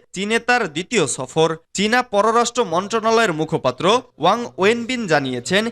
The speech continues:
এই সফরে পুতিন চীনা প্রেসিডেন্ট শি জিনপিংয়ের সঙ্গে দ্বিপাক্ষিক সম্পর্ক,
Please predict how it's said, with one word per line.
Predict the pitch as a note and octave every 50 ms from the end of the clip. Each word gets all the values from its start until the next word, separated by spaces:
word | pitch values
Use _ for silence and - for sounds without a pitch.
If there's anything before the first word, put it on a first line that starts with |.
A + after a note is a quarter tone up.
| - _ _
এই | - F#3+ A#3 A#3+
সফরে | - - D#3 C3+ - - D#3+ F#3 A3 B3+ B3+ - _ -
পুতিন | F#3+ A3 G#3 C4+ C4 B3+ A3+
চীনা | E3+ D#3+ F3+ F#3+ G#3+ A#3
প্রেসিডেন্ট | A#3 - A3 A3 F#3 - D#3+ C3+ D3+ F3+ A3 A#3 B3 - _ _
শি | - - G3+ A#3 B3 F3+ D3+
জিনপিংয়ের | E3+ G#3 A3+ A#3 G#3+ - A#3 A#3+ B3 B3 A3 - -
সঙ্গে | C#3+ C3+ B2+ C3+ F#3 A3+ A#3+ A#3 - - - C3
দ্বিপাক্ষিক | D#3+ F#3 F3+ B3+ B3 B3 - - G3+ - -
সম্পর্ক, | - - C3+ C3 B2 - C#3+ C#3 C#3 - -